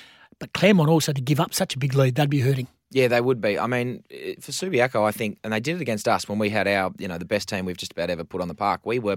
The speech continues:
Speaker 2: thirty points up going into the last quarter, and we only won by five points. So they're a team that doesn't stop.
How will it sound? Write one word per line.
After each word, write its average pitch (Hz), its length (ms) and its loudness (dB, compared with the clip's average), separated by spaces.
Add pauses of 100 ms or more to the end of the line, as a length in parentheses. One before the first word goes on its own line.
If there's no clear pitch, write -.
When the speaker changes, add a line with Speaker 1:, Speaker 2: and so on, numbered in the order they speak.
Speaker 2:
thirty 117 320 -2
points 104 320 -4
up 101 200 -2
going 95 260 -4
into 90 120 -4
the 85 60 -4
last 90 260 -2
quarter, 95 300 -4
and 85 140 -6
we 90 100 -4
only 90 160 -6
won 87 160 -6
by 82 140 -4
five 85 320 -4
points. 87 280 -8
So 92 140 -6
they're 95 160 0
a 92 40 -2
team 127 260 -4
that 98 100 -6
doesn't 104 420 -4
stop. - 460 -8